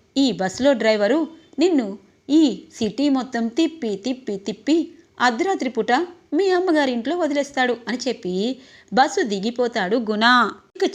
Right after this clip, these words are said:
చామంతి ఆ చైర్కి కట్టేయడంతో బస్సు డ్రైవర్ ఇక బస్సుని డ్రైవ్ చేస్తూ ఉంటారు. ఇటువైపు కరెక్ట్గా యశ్వంత్,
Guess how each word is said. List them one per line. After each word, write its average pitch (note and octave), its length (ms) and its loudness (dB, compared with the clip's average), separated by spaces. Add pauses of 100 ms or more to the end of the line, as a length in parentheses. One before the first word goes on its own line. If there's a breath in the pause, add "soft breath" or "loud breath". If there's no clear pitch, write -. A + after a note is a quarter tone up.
చామంతి B3+ 720 0 (140)
ఆ B3 200 0 (140)
చైర్కి B3 320 0
కట్టేయడంతో A#3+ 800 -2 (260)
బస్సు C4+ 280 0
డ్రైవర్ D#4+ 360 -2
ఇక G#3+ 420 -4 (200)
బస్సుని G#3 340 -4
డ్రైవ్ G3+ 320 -4 (100)
చేస్తూ A#3 260 -2
ఉంటారు. A#3 640 -2 (260 loud breath)
ఇటువైపు C#4+ 760 0 (300 loud breath)
కరెక్ట్గా C#4+ 400 0
యశ్వంత్, A3+ 640 -2